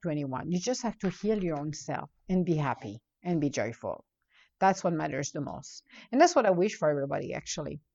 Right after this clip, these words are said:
Living in peace is something, it's so beautiful. But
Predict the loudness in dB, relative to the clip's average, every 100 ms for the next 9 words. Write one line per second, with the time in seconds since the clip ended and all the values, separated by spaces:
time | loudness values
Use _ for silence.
0 | _ -20 -8 4 6 6 2 0 -2 -4
1 | -4 -2 -4 -2 -2 -2 -2 -4 -2 -2
2 | -2 -2 -4 -4 -8 -6 2 4 6 6
3 | 4 4 2 2 0 -6 -12 -14 0 2
4 | 4 2 -2 -2 -4 -10 _ _ -20 _
5 | _ 0 6 8 6